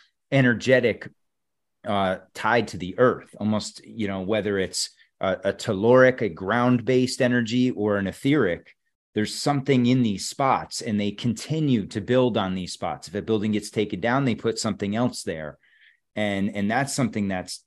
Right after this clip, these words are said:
really interesting. And when you guys were mentioning before about that being, my buddy Dustin o-, uh, over at Berserker Bear on Instagram put this video up about this, um,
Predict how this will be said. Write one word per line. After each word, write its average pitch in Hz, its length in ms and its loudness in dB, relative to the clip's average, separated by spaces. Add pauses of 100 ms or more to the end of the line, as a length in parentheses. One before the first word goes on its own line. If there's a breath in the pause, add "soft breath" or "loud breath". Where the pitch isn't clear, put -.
(160)
really 120 580 2
interesting. 95 720 -4
And 92 120 -4
when 110 120 0
you 127 60 2
guys 143 260 6
were 120 60 4
mentioning 120 520 2
before 107 400 0
about 98 280 0
that 90 180 -6
being, 117 400 0 (380 loud breath)
my 107 120 2
buddy 131 360 2
Dustin 120 540 2
o-, 98 160 -4
uh, 98 200 -2
over 110 220 0
at 104 120 -4
Berserker 110 460 -2
Bear 95 280 -2
on 90 140 -4
Instagram 98 640 -2
put 113 160 -4
this 156 200 -2
video 95 420 -2
up 90 200 -2
about 92 360 -4
this, 135 400 0 (400 soft breath)
um, 92 560 -4